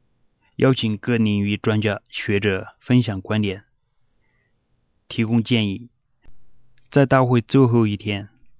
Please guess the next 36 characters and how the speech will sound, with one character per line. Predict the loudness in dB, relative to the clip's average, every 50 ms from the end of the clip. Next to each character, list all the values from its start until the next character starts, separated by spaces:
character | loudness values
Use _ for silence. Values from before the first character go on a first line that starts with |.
| _ -20 -20 -20 -14 -4
不 | 0 0 0
同 | 2 0 -2 -2
主 | -4 -6 -6
题 | -4 -4 -4
的 | -4 -4
负 | -6 -6 -6 -4 -4
责 | -2 -2 -4
人 | -4 -6 -8 -12 -14 _ _ _ _ _ _ -20 -20 _ _ 0
对 | 2 2 2 2 0 _ _ _ _ _ _ _ _
为 | -6 -6 -4
期 | -4 -4 -6
三 | -4 -2 -2 -2 0
天 | -2 -2 -4
的 | -6
讨 | -6 -8 -6 -4 -2
论 | -2 -2 -2 -4 -8 _ _ _ _ _ _ -6
进 | -2 0 0 0
行 | 0 -4 -6
了 | -6 -6 -10
总 | -10 -6 -6 -6 -6
结。 | -6 -8 -12 -12 -14 -16 _ _ _ _ -20 _ _ _ _ _ _ _ _ _ _ _ _ _ _ _ _ _ _ _
针 | 2 4 6 6
对 | 6 4 2 0 -2 -4 -6 -4
文 | 0 2 2 2
化 | 2 0 -4 -8
主 | -8 -8 -10 -10
题， | -10 -10 -12 -10 -12 -12 _ _ _ _ _ _ _ _ _ _ _ _ _ _ _
格 | -2 0 0
西 | 0 0 0 -2
阿 | -2 -2 -2
旺 | -2 -2 -2 -4
三 | -4 -4 -6 -4
等 | -4 -6 -8 -10 _ _ _ _ _ _ _
强 | -12 -6 -4 -4
调 | -4 -4 -4
说， | -6 -4 -4 -4 -4 -6 -10